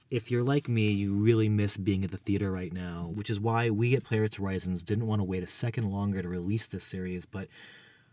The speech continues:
are instead rush ordering this over to you with my recorded in a closet introduction.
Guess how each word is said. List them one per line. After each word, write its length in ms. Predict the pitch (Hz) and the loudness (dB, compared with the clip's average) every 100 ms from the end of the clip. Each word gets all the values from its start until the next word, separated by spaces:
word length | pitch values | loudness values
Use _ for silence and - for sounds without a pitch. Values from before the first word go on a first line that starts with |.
| _ _ - | _ _ -6
are 260 | 104 95 | -2 -2
instead 680 | 95 101 - 117 107 98 92 - - | -2 -2 2 2 2 0 -2 -10 -14
rush 460 | 107 98 120 131 - | -10 0 2 2 2
ordering 380 | 113 107 95 95 | 0 2 0 -2
this 180 | 92 | -4
over 260 | 101 104 95 | -2 -2 -2
to 180 | - 98 | -4 -4
you 180 | 92 90 | -2 -4
with 280 | 90 - | -6 -6
my 600 | 101 95 90 90 87 87 - 95 | -4 -4 -6 -6 -6 -8 -10 -14
recorded 500 | 98 - 110 104 98 | -14 -6 -2 0 0
in 120 | 95 | -2
a 40 | |
closet 600 | - 110 104 101 92 90 - | -6 -4 -2 -2 -2 -6 -6
introduction. 800 | 110 - 101 104 - 104 87 | -8 -4 -2 -2 -2 -4 -4